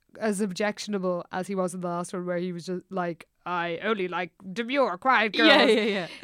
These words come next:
Speaker 1: He, he says that he, or he thinks that he admires girls who care about stuff, but she's so serious all the time. He can't even sort of goof around or flirt with her because he
Speaker 2: True.
Speaker 1: thinks that, like, she'll be, "Why are you being so trivial?"
Speaker 2: <laughs> Yeah,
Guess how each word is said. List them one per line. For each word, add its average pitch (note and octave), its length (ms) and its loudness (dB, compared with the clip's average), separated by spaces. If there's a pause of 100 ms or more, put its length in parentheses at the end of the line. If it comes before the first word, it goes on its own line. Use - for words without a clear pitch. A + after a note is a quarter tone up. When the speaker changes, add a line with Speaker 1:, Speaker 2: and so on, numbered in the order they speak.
Speaker 1:
He, C#4 320 2
he C4 220 0
says C#4 260 0
that C#4+ 100 0
he, G#3+ 260 -6
or F#3 80 -6
he F3 60 -8
thinks F#3 420 -8 (260)
that G#3 100 0
he G#3+ 100 2
admires A3+ 380 2
girls G3+ 260 0
who F#3 60 -4
care G3 160 -2
about F3+ 260 -2
stuff, F3+ 300 -4
but F#3 180 -2 (440)
she's A#3 320 -2
so A3 680 2
serious G#3 500 0
all G3 240 -4
the G3 100 -6
time. G#3 200 -4
He G3+ 80 -2
can't G#3 220 -4
even A#3+ 100 -4
sort A3+ 140 -2
of F3 120 -4
goof G#3 300 2
around F#3+ 480 -2
or F#3 60 -4
flirt F#3+ 400 -4
with B3+ 100 -4
her D4+ 180 0
because G#3+ 280 -4
he G3+ 60 -6
Speaker 2:
True. G3 60 -2
Speaker 1:
thinks E3 220 -2
that, F3+ 160 -4
like, E3+ 180 -6
she'll G3 140 -8
be, D#3+ 140 -8
"Why B3+ 340 4
are G#3 60 2
you A3 140 -2
being B3+ 180 -4
so A3 120 -4
trivial?" A3 560 2
Speaker 2:
<laughs> - 60 -18
Yeah, F#4+ 260 6